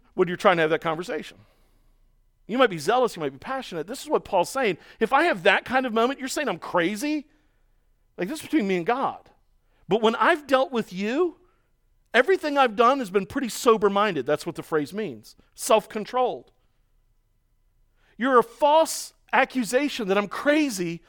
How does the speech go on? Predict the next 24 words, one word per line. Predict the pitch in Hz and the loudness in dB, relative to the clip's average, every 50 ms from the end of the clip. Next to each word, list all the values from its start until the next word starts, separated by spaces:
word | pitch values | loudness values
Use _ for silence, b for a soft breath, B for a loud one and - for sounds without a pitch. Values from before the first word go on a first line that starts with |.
| b b b b b | b b b b b
because | - 196 - 233 190 202 | -12 -2 0 0 2 2
of | 202 160 | 2 2
what | 202 202 175 | 4 4 4
I've | 175 170 | 4 2
said | - - - 277 269 269 214 | 0 -2 0 0 0 0 0
to | - - 165 | -6 -10 -8
you. | 131 110 107 b b b b b b | -8 -8 -10 b b b b b b
And | 233 220 | -6 -4
so | - - 247 226 214 B B B B | 2 4 4 4 4 B B B B
Paul | - - 285 311 320 285 | -2 2 4 6 8 6
is | 233 208 | 6 6
actually | 240 220 - - 233 | 4 2 2 0 -4
saying | 185 - 220 190 180 | -2 -2 -2 -2 0
he | 190 240 | -2 -2
lives | 226 226 285 285 - - | -2 -2 -2 -4 -6 -4
crazy. | - 185 143 123 110 - 110 101 - - - - | -2 0 0 0 -2 -6 -12 -16 -16 -18 -10 -8
<laughs> | 170 - - _ _ _ _ _ _ _ _ _ _ _ _ _ _ _ _ _ _ _ _ _ _ _ _ _ _ _ _ _ _ _ _ _ - | -8 -8 -8 _ _ _ _ _ _ _ _ _ _ _ _ _ _ _ _ _ _ _ _ _ _ _ _ _ _ _ _ _ _ _ _ _ -2
That's | 262 269 - | -2 0 2
how | 320 247 | 4 4
he | 226 233 | 4 4
lives | 226 220 247 285 254 214 | 4 4 2 2 2 0
and | 247 233 | 0 2
does | 208 240 233 196 | 4 4 4 4
ministry. | 208 247 311 370 - - - - 101 95 | 2 0 0 0 -2 -6 -8 -12 -16 -16